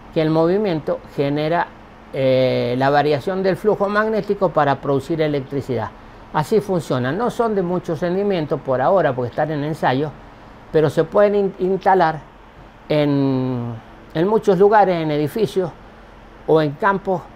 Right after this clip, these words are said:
donde no genera ningún ruido.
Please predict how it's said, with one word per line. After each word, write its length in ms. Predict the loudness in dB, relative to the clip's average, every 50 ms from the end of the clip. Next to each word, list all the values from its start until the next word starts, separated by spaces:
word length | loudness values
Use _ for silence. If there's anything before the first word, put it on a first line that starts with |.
| -20 -20 -20 -16 -12
donde 500 | -2 0 0 0 2 2 0 0 0 0
no 400 | 0 0 0 0 2 0 0 -2 -4
genera 360 | -4 -2 0 0 2 0 0
ningún 340 | 0 -2 -2 0 0 -2 0
ruido. 420 | 2 4 4 4 4 4 0 -2